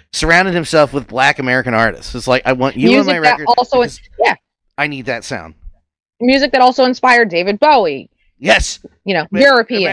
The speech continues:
Speaker 1: Amer-, young
Speaker 2: George Michael,
Speaker 1: Americans, that, uh, young Amer-,
Speaker 2: European.
Speaker 1: young Americans, I, when I tell people, "Listen to Young Americans," that is absolutely Philly soul.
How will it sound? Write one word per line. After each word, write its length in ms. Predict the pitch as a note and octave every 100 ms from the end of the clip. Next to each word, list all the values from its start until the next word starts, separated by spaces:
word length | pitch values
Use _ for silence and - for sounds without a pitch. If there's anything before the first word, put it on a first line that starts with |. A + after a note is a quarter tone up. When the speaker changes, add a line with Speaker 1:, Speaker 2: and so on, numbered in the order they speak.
| G3
Speaker 1:
Amer-, 100 | -
young 220 | - A#3 A#3
Speaker 2:
George 120 | A#3
Michael, 380 | D#4+ D#4+ - G#3
Speaker 1:
Americans, 240 | C#3 -
that, 260 | - F#3 E3+
uh, 20 |
young 260 | F3 A3+ A#3
Amer-, 180 | C4 C4
Speaker 2:
European. 520 | A#3 D#3+ A#2+ B2 C#3+ _ -
Speaker 1:
young 340 | C#3+ G3 A#3+
Americans, 880 | C#4 B3+ G3+ G3+ - D#3 C3 B2+ - - - - _ - -
I, 300 | C#3+ D#3 F3 -
when 240 | D3+ D#3
I 120 | F3
tell 260 | G3 - F#3
people, 480 | F3 D#3+ - C3+ A2
"Listen 340 | D#3 D#3+ F3
to 60 | E3
Young 220 | D#3 D3
Americans," 640 | C#3+ C3+ C3 A#2+ G#2 F2 -
that 320 | C3+ B2 D3
is 260 | D3 B2 - -
absolutely 600 | B2+ D3 - C#3+ - C3+
Philly 340 | - C3+ A#2+
soul. 400 | A2+ - G2 C2+